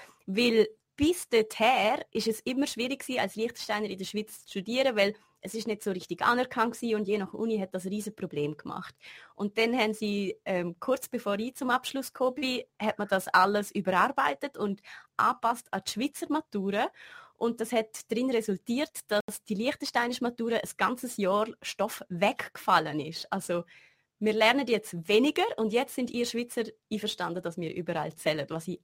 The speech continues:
absolut schräg finde. <laughs> Also wir sind, die Liechtensteiner sind schlau gewesen für das Schweizer System sozusagen.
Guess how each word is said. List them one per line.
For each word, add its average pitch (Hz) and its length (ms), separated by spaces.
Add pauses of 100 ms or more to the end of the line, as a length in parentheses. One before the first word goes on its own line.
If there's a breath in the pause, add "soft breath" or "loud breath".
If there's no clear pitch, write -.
(140)
absolut 208 840 (1040 soft breath)
schräg 180 440
finde. 147 420
<laughs> - 80
Also - 480
wir - 100
sind, 247 220 (320 loud breath)
die 240 60
Liechtensteiner 262 480
sind 262 200
schlau 220 360
gewesen 233 240
für 226 60
das 240 100
Schweizer 226 360
System 160 560
sozusagen. - 760